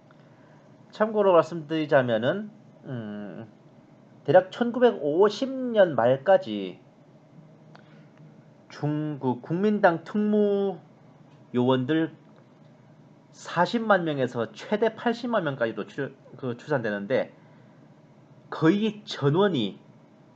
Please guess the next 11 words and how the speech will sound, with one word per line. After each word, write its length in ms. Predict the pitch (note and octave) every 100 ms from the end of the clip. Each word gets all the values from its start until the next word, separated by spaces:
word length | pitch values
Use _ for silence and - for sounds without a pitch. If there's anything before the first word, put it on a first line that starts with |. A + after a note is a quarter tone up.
| - -
이 400 | B2+ C3 B2+ A#2+
중국, 640 | - C#3+ C#3 C3+ C#3 C#3
중국 220 | - D#3 C3+
공산 420 | C#3 D#3 D3+ C#3
정권에 300 | B2+ B2 A2+
의해서 500 | G#2 G#2 C#3+ D#3 - - -
처형당합니다. 840 | - - D#3+ E3+ C#3 F#2+ F2 F#2 - - - - - - - - - - - - - - - - - - - - - - - - - - - - - - - - - _ - -
그거를 920 | - C#3 F#3 E3+ B2+ A2 G2+ G2 A2+ A#2+ - - - - - - - - - - - - _ -
진압 500 | - D#3 F#3 G3+ -
반혁명 800 | C#3 C3+ B2+ D#3+ D#3 D3+ D3+ C#3+
투쟁, 460 | - B2+ G2+ F2